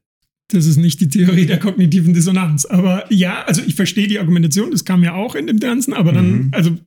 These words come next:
Speaker 1: habe ich
Speaker 2: Ah,
Speaker 1: nochmal
Speaker 2: das heißt,
Speaker 1: nachgedacht.
Speaker 2: da müssen wir nochmal tiefer rein. Die Theorie hinter der kognitiven Dissonanz ist, damit du für dich selbst diese Dissonanz auflösen kannst, musst du die eine oder die andere Seite vergessen.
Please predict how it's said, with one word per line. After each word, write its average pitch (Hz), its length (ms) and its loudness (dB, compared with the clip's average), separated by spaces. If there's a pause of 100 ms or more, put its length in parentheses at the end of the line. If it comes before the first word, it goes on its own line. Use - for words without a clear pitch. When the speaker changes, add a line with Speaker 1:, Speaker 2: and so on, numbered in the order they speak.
(220)
Speaker 1:
habe 175 120 0
ich 170 80 0
Speaker 2:
Ah, 185 40 0
Speaker 1:
nochmal 180 340 -4
Speaker 2:
das 185 180 0
heißt, 185 160 -2
Speaker 1:
nachgedacht. 220 300 -4
Speaker 2:
da 202 60 -2
müssen 214 200 -2
wir 220 80 -4
nochmal 202 300 -2
tiefer 175 340 -4
rein. 113 240 -10 (260)
Die 170 380 -2
Theorie 170 420 -2
hinter 185 240 -2
der 139 120 -4
kognitiven 175 520 -4
Dissonanz 143 540 -4
ist, 139 240 -6 (180)
damit 160 280 -2
du 190 60 -6
für 160 160 -2
dich 143 180 -2
selbst 165 320 -4
diese 139 200 0
Dissonanz 135 500 -2
auflösen 143 600 -2
kannst, 156 280 -4 (200)
musst 170 200 0
du 165 40 0
die 147 180 -6
eine 190 320 -4
oder 160 100 -2
die 151 140 -6
andere 160 380 0
Seite 135 680 -4 (140)
vergessen. 113 580 -6